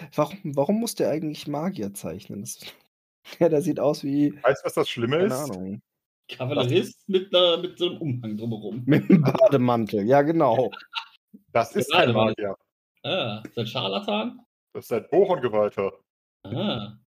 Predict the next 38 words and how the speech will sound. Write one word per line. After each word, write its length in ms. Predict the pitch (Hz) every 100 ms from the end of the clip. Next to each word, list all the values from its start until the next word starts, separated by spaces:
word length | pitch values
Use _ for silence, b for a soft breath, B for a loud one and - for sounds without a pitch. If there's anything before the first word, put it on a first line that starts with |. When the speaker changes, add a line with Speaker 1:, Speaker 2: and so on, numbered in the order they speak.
| _
Speaker 2:
Also, 440 | 160 123 127 - _ _ _ _ _
wenn, 200 | 139 175 -
wenn 160 | 160
ich, 300 | 190 - - _ _ _ _
wenn 160 | 120 -
ich 80 | -
die 80 | 185
Story 280 | 175 147
richtig 220 | 143 - 190
im 80 | -
Kopf 280 | - -
habe, 280 | 143 160 170
ist 280 | 143 160 -
das, 180 | 170 165
um 100 | 131
genau 280 | 131 127 131
zu 120 | -
sein, 380 | - 143 147 139
der, 420 | 131 127 127 -
äh, 300 | 123 120 123 - b _ _
der 160 | 127 -
Hochgeweihte 560 | 165 - 160 143 147 -
von 140 | -
Alanfa. 600 | 147 156 160 - 98 - _ _ _ _
Speaker 3:
Mhm. 840 | 120 110 107 104 104 101 123 123 - _ _ _ _
Speaker 2:
Mein 160 | 127 113
Gott, 420 | 104 107 - _
langsam 320 | 107 110 135 120
wird's 180 | -
gruselig. 480 | _ 143 160 98 -
Ich 100 | 110
höre 140 | 117 131
immer 160 | 135
noch 80 | -
Kinderlachen 500 | - 180 143 117 123
von 140 | -
der 80 | 120
Straße. 520 | - 143 139 - 107